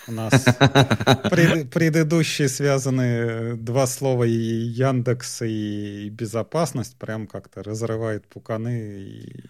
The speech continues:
Speaker 1: не
Speaker 2: Слушай,
Speaker 1: знаю.
Speaker 2: ну, ты понимаешь, как бы, если ты бежишь с определенной скоростью, все равно есть какие-то риски, которые возникают вокруг.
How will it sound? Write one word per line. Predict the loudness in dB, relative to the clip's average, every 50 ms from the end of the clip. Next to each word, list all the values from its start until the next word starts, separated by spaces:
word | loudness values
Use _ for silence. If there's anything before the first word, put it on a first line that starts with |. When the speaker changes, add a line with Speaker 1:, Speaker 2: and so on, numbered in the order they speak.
| -20 -20 -16 -12
Speaker 1:
не | -10 -8 -8 -8 -6 -6 -4
Speaker 2:
Слушай, | 2 4 6 8 8 8 8
Speaker 1:
знаю. | 8
Speaker 2:
ну, | 8 6 8 8 8 8 8 6 6 4 0 -6 _ _ -16
ты | 0 4
понимаешь, | 6 8 8 8 8 6 4 4
как | 2 2 4
бы, | 4 4
если | 4 4 2 0
ты | 0 4 4 6 8 8 8 8 8 8 8 6 6
бежишь | 4 2 2 0 0 -2 -2 0 4 4 6 6 6 6 4 4
с | 2
определенной | 2 2 4 4 4 4 4 6 6 6 4 4
скоростью, | 4 2 4 4 4 4 2 0 -2
все | 0 0 2
равно | 2 2 2 2 2 4
есть | 4 4 4 4 4 2
какие-то | 0 0 2 4 4 4 4 4 4 4
риски, | 4 2 0 0 -2 -2
которые | -2 0 -4 -4 -2 0 2 2 2
возникают | 2 2 0 0 -2 0 2 2 4 4 4 2 0
вокруг. | -2 -2 0 0 0 0 0 -2 -8